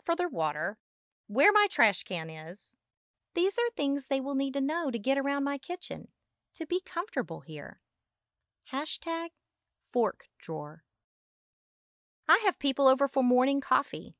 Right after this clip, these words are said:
friends and sisters over for lunch. I host dinner parties with couples so we can play cards after dinner. I throw small happy hours where it's B Y O B in the front yard.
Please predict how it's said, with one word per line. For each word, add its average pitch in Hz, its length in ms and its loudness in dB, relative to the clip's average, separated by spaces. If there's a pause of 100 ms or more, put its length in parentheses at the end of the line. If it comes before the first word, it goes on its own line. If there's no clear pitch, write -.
(600)
friends 247 440 4
and 226 120 0
sisters 180 520 -4
over 196 240 0
for - 200 -4
lunch. - 560 -4 (600)
I 220 80 6
host 247 300 2
dinner 277 240 0
parties 175 640 -2
with - 140 -10
couples - 420 2
so - 160 -6
we 220 100 -4
can 226 140 -2
play 254 160 0
cards 247 420 2
after 180 240 -4
dinner. 190 360 -6 (840)
I 277 120 10
throw 254 180 4
small 233 440 6
happy 247 360 0
hours 160 400 0
where 240 140 2
it's 247 160 0
B 240 360 -2
Y 254 480 4
O 269 240 0
B 254 440 -2
in 240 100 0
the 247 100 0
front 262 280 -2
yard. 220 460 -4